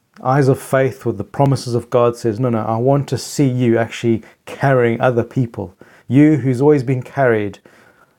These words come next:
you're gonna get the gift of God to carry other people." And we often need to have faith f-, for those around us who don't yet see what God wants for them. They don't yet notice God's purposes. They haven't heard God's promises.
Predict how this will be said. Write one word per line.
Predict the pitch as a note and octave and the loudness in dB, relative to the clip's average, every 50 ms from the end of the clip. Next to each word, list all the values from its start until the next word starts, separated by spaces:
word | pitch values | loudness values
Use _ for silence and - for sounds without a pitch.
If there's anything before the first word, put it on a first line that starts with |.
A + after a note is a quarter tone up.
| _ | _
you're | - A#2+ A2+ | 0 0 2
gonna | A#2+ A#2 A#2 | 2 2 2
get | A2 A#2 - | 2 0 0
the | - G#2+ | -2 -2
gift | - B2+ A2+ - - A2 | -2 -2 -2 -2 -6 -10
of | - - | -10 -2
God | - A2+ G#2 G#2 G2+ - | 0 0 0 0 -2 -6
to | - - - | -12 -14 -14
carry | - - - B2+ A2+ A2+ G#2+ | -14 -8 -4 -2 0 0 0
other | G#2 G#2 G2+ G2+ | 0 -2 -2 -4
people." | - - A2+ G#2 - - G2+ F2+ F#2 - _ _ _ _ _ _ _ _ _ _ _ - - - | -6 -6 -10 -8 -8 -8 -10 -10 -10 -16 _ _ _ _ _ _ _ _ _ _ _ -16 -10 -4
And | A2+ A2+ | -2 2
we | B2 D#3+ E3+ E3 | 4 4 4 4
often | - C#3+ - - C#3+ C3+ C3+ | 2 0 -2 0 -2 0 2
need | C3+ C3+ C3+ - | 2 0 0 -2
to | - | -4
have | A#2 A2 - | -6 -6 -6
faith | - - - F#3 C#3+ A#2+ A#2 A2+ - - - _ _ | -10 -2 0 2 2 2 0 -6 -10 -20 -20 _ _
f-, | - - - - - - - - - - - - _ _ | -20 -20 -20 -20 -20 -20 -20 -20 -20 -20 -20 -20 _ _
for | _ - - - - - - B2+ | _ -20 -20 -20 -18 -4 -4 0
those | A2+ B2 C3 C#3+ C#3+ C3+ | 2 2 2 2 4 2
around | C#3 C3 C#3+ C#3+ D3 C#3+ C3 A2+ | 4 2 4 2 2 0 0 -2
us | A2 G#2 - - | -4 -8 -10 -12
who | - B2 A2+ | -12 -12 -12
don't | - - C3+ C#3 D3 C#3+ C#3 - | -8 -4 -2 -2 -2 -2 -4 -4
yet | C3+ C3 B2+ B2 - | -2 -2 -2 -2 -4
see | - - - - - D3+ C3+ A2 G2+ G2 F#2+ _ _ | -12 -18 -16 -10 -6 -6 -6 -6 -6 -8 -12 _ _
what | A2+ A2 A2 - - | -10 -8 -8 -4 -2
God | B2 A#2 A2+ A2+ G2+ G#2 | 0 2 2 2 0 -2
wants | A2+ A#2+ B2 B2+ A#2+ A2+ - | -4 -2 -2 -2 -2 -6 -10
for | - - G#2+ | -12 -12 -10
them. | F2+ F#2 F2 F2 E2+ _ _ _ _ _ _ _ _ _ _ _ _ _ _ _ - A#2 | -10 -8 -12 -12 -16 _ _ _ _ _ _ _ _ _ _ _ _ _ _ _ -14 -4
They | G#2 B2+ | 0 0
don't | C3 C#3+ C#3+ C#3+ | 2 2 0 0
yet | C#3 C3+ C3 B2+ | 0 -2 0 0
notice | B2 C3 C#3 C#3 C#3 C#3 - G#2+ - | 0 2 2 2 2 0 -6 -12 -12
God's | - - A#2 A#2 A2+ - | -6 -2 -2 -2 -2 -2
purposes. | - - D3 D3 D3 - A2+ - - G2+ F2+ | -6 -2 -2 -2 -2 -4 -12 -12 -12 -14 -10
They | A#2 B2+ | -10 -8
haven't | C3+ C3+ A2+ - D3 | -6 -8 -8 -6 -2
heard | D#3 D3 C3+ G#2+ - | 0 0 0 -2 0
God's | - C3 B2+ - | 0 0 0 0
promises. | - - - D#3 C#3+ C#3 C#3+ C3+ - - G2 F#2+ - | -4 -8 0 0 2 2 0 -2 -4 -10 -12 -14 -14